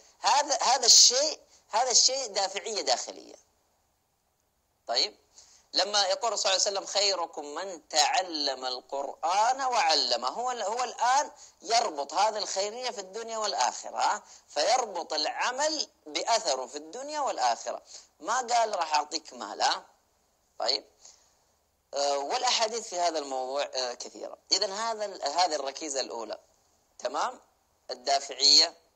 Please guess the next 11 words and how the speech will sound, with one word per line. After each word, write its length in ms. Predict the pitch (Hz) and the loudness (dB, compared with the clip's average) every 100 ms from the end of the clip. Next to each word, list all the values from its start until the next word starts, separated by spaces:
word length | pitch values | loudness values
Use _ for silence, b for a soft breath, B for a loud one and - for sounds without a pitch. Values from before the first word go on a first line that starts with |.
| _ _ - | _ _ -8
الداخلية، 600 | 127 117 117 - 107 104 | -6 -2 -2 -4 -10 -10
ممكن 300 | 135 160 175 | -10 -8 -8
تكتبوها 460 | 175 - 175 180 160 | -8 -10 -4 0 0
لي، 180 | 202 | -2
الدافعية 500 | 180 - 127 135 147 | -6 -6 -6 -4 -4
الداخلية. 640 | 135 123 127 131 131 175 220 _ _ _ _ _ _ _ _ _ _ _ _ _ _ _ _ _ _ _ _ _ _ - | -4 -2 -4 -4 -6 -8 -10 _ _ _ _ _ _ _ _ _ _ _ _ _ _ _ _ _ _ _ _ _ _ -8
إذن 140 | 139 | -4
إيش 180 | 165 - | 0 0
هي 60 | 190 | 2
الركيزة 400 | 180 175 175 165 | 0 -2 -2 -2
الأولى؟ 420 | 156 185 226 | -4 -4 -4